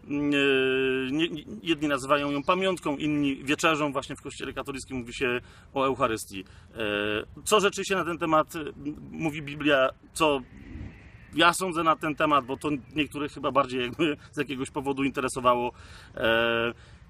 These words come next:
jak się do tego odnieść, w zależności od, e, tego, w jakiej kto tradycji, e, chrześcijańskiej aktualnie funkcjonuje,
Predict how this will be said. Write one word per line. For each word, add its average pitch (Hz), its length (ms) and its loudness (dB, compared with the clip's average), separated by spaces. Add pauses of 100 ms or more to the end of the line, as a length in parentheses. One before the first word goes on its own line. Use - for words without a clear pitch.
jak 160 200 6
się 196 100 -4
do 185 100 0
tego 180 260 -2
odnieść, 170 240 -2
w 143 40 -8
zależności 156 580 0
od, 147 280 0
e, 151 40 0 (360)
tego, 143 280 -2
w 131 60 -4
jakiej 151 240 -2
kto 151 160 -4
tradycji, 143 720 0 (460)
e, 135 40 -4
chrześcijańskiej 151 640 -2
aktualnie 135 400 0
funkcjonuje, 123 600 0